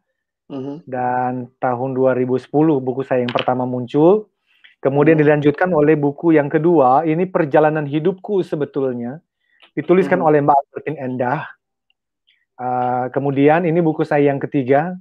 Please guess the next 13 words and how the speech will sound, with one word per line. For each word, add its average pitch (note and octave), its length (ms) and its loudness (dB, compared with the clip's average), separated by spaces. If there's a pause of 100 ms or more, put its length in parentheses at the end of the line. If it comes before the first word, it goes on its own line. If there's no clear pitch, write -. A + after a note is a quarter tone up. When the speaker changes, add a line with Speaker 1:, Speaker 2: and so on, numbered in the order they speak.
(140)
Speaker 2:
saya D3 240 0
jatuh C#3 240 -2
cinta D3 400 0
dengan C#3 240 -2
dunia C#3 320 -4
penjualan C#3 680 -2
<laughs> - 40 -4
karena E3 480 -2 (480)
setelah A3 400 2
saya - 180 6
Speaker 1:
Mhm. D#3+ 60 0
Speaker 2:
training - 480 -2
itu, G3+ 180 2